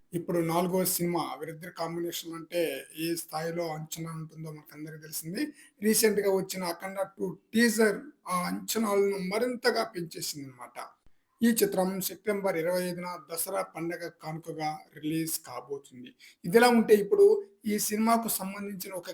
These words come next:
క్రేజీ న్యూస్ అయితే టాలీవుడ్‌లో హల్చల్ చేస్తూ ఉందన్నమాట. అఖండ టూ తాండవం యొక్క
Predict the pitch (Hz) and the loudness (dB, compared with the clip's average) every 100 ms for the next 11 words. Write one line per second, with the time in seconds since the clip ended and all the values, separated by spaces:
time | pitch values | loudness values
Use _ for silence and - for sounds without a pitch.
0 | - 196 220 233 226 233 214 190 214 240 | -6 10 12 12 10 4 4 2 0 0
1 | 247 - 202 196 196 190 190 170 - 170 | 0 0 -2 0 2 2 0 -4 -4 -2
2 | 180 180 160 180 175 170 - 185 185 196 | -2 -2 -2 0 0 0 -2 0 2 0
3 | 196 233 - _ - 190 185 190 190 190 | -2 -4 -10 _ -12 -6 0 2 2 -2
4 | 196 - - 180 - 151 139 135 127 123 | -10 -12 -8 -6 -6 -8 -10 -10 -14 -16
5 | 120 - _ _ _ 151 175 180 180 165 | -16 -18 _ _ _ -10 -2 0 0 -4
6 | - 190 170 151 147 - 160 170 180 180 | 0 4 4 2 -4 -10 -4 -2 -2 -2
7 | 175 175 165 | -4 -6 -8